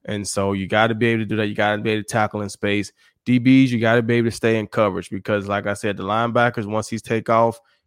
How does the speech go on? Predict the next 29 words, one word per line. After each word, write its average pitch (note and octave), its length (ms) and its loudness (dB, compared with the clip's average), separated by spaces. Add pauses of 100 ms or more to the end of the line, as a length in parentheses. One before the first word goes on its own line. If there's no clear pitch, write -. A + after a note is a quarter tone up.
they A2+ 140 0
gotta A#2+ 240 4
come A#2+ 320 0
and A2+ 100 -4
try A2 160 0
to G#2+ 80 0
close G#2+ 320 -2
the F#2+ 80 -8
gap. G2+ 400 -2
D B2+ 140 0
Bs, C3+ 320 0
you B2 80 -2
gotta C#3 260 0
stay A#2+ 240 -2
in A2+ 80 -4
coverage G#2 400 -6
because G#2 360 -6
you G#2+ 100 -8
can't A2+ 260 -2 (460)
give A2 240 -2
up A2 260 2 (360)
a G2+ 120 -6
big A#2 380 -4
play A#2 380 -2
because G#2+ 560 -6
Lamar G2+ 320 -4
takes G2+ 340 -8
off G2 240 -4
running G#2 440 -2